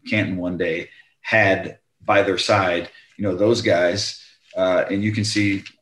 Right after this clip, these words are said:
you know, a portion of my presentation on, on the website, but those guys, Torrey Holt had,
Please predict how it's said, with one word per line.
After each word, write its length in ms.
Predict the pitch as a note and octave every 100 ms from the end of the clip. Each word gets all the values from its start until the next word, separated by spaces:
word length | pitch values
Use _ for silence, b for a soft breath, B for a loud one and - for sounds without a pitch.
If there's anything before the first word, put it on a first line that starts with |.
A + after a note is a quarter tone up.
| _
you 100 | G#2+
know, 180 | F2+ F#2+ G2
a 80 |
portion 380 | G2+ A2+ G#2+ -
of 60 | F#2+
my 100 | F2+
presentation 720 | G2+ F#2 F#2 G2 G2 - F2+
on, 220 | F#2 F#2 F#2+
on 120 | F#2+
the 80 | F2+
website, 500 | F#2+ G2+ F2 F2+ G2
but 120 | F#2+
those 200 | G#2+ G#2
guys, 180 | G2 -
Torrey 240 | A#2+ A2
Holt 260 | A2+ G#2+ G2
had, 320 | G2+ G2+